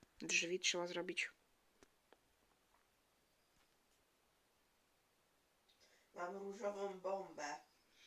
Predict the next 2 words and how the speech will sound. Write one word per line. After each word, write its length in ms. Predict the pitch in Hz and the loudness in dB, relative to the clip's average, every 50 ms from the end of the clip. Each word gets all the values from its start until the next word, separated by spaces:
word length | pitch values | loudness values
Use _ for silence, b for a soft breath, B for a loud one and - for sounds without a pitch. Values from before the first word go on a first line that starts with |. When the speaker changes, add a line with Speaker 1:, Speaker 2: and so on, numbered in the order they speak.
| B B B B B B B B B B B B B B B B B - | B B B B B B B B B B B B B B B B B -8
Speaker 1:
Super. 420 | - - 226 220 - 196 180 185 - - - - - - - - - - - - - - - - - - _ - _ - - - | -6 -4 -2 2 4 4 4 4 0 -12 -20 -20 -20 -20 -20 -20 -20 -20 -20 -20 -20 -20 -20 -20 -20 -20 _ -20 _ -20 -10 -6
Dobra, 240 | 190 180 185 190 - | -4 -4 -4 -4 -8